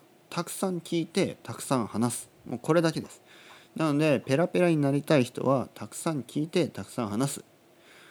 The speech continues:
で、たくさん話すのは、やっぱり、毎日は難しい人がほとんどですよね。だから、あの、先生にお金を払って、えー、えーっと、話す機会を作る。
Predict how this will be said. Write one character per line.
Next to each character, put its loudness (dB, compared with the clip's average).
で、 6
た 2
く -8
さ 4
ん 4
話 2
す -2
の 2
は、 6
や -6
っ -8
ぱ 2
り、 0
毎 6
日 2
は -4
難 -4
し -2
い -2
人 -2
が -4
ほ -18
と 4
ん 0
ど -10
で -16
す -14
よ -8
ね。 -2
だ -4
か -2
ら、 2
あ -6
の、 -8
先 -2
生 -4
に -10
お -12
金 -6
を -8
払 -4
っ -20
て、 -10
え -12
ー、 -20
え -8
ー -12
っ -20
と、 -10
話 -6
す -12
機 -14
会 0
を -4
作 -8
る。 -8